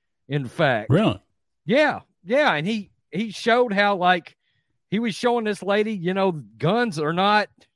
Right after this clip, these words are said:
Speaker 1: you know, she was, like, standoffish because they had this whole thing about, about guns. This girl had been in this Columbine situation and she survived.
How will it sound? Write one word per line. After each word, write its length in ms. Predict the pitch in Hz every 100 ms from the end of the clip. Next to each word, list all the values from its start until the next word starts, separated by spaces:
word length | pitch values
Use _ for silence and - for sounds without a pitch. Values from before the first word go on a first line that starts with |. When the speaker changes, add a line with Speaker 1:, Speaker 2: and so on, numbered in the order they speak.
| _ _ _ _ _ _
Speaker 1:
you 140 | 147 190
know, 160 | 156
she 220 | 143 -
was, 160 | 220 175
like, 200 | 185 170
standoffish 800 | - 180 185 165 170 165 175 151
because 320 | 143 165 151
they 120 | 151
had 220 | 139 156
this 160 | 147 143
whole 200 | 156 151
thing 240 | - 151
about, 300 | 147 139 139 - _ _ _ _ _ _ -
about 420 | 120 151 147 104
guns. 600 | 151 156 160 156 147 -
This 260 | 120 139 135
girl 260 | 147 156
had 120 | 139 120
been 160 | 143
in 120 | 143
this 160 | 135 120
Columbine 720 | - 143 151 147 143 143 143
situation 720 | - 156 139 135 143 139 143 127
and 140 | 110
she 200 | - 147
survived. 760 | - 117 131 135 143 147 123